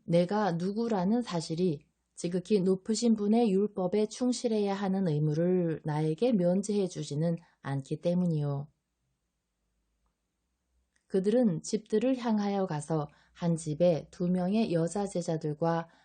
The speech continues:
한 명의 사도가 들어간다. 알페오의 마리아와 수산나는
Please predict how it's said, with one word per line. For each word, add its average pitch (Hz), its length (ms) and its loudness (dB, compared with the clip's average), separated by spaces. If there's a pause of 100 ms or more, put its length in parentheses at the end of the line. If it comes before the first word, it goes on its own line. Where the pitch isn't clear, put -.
한 233 240 4
명의 226 320 4
사도가 185 600 -6
들어간다. 151 680 -4 (1040)
알페오의 202 640 4
마리아와 196 640 2
수산나는 165 760 -4